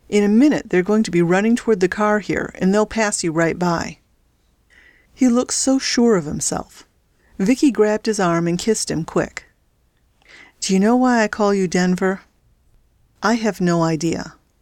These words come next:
"In a book I read when I was little, the girl detective had a boyfriend named Denver, and I always wanted to be as cool as her." Wow, boyfriend, Denver, and always in the same sentence.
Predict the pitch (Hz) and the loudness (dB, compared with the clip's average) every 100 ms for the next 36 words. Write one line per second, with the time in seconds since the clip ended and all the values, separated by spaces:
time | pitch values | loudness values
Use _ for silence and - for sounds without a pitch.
0 | _ _ _ _ _ _ _ _ - 208 | _ _ _ _ _ _ _ _ 0 0
1 | 175 220 285 202 180 165 165 160 170 170 | 2 0 0 0 0 0 0 0 -2 -2
2 | 170 170 180 220 285 - _ - 160 185 | -2 0 2 2 0 -6 _ -8 0 2
3 | 226 233 - 226 - 160 175 160 156 180 | 2 0 -2 -4 -4 -4 -2 -2 2 0
4 | 196 165 165 170 175 175 170 165 160 - | 0 -2 -2 0 0 2 0 0 -4 -10
5 | - _ 196 196 220 208 214 190 170 165 | -14 _ -2 0 0 0 0 0 0 0
6 | 160 165 170 165 - - 214 160 160 - | 0 0 0 0 -2 0 2 2 0 -2
7 | 180 160 - _ _ _ _ _ _ _ | -2 -2 -6 _ _ _ _ _ _ _
8 | _ _ _ _ - 185 220 294 - - | _ _ _ _ -6 0 2 2 -2 -6
9 | - 170 170 196 247 269 277 277 240 185 | -10 0 2 2 2 0 2 4 4 2
10 | 190 190 233 233 180 170 220 247 156 165 | 0 0 2 2 2 2 4 4 2 0
11 | 170 160 202 220 233 180 247 170 147 151 | -2 0 0 2 2 0 -2 -2 -6 -8
12 | - | -12